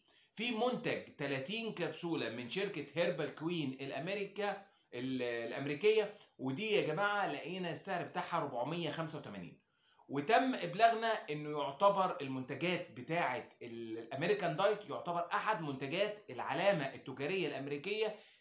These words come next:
Herbal جلوب، الشركة الرائدة في صناعة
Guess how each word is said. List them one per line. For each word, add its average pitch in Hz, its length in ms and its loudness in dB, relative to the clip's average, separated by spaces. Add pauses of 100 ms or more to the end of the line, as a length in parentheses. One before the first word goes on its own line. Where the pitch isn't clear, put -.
(120)
Herbal 185 720 -2
جلوب، 185 460 6 (240)
الشركة 185 480 -2
الرائدة 170 600 -2 (160)
في 151 160 -4
صناعة 175 640 0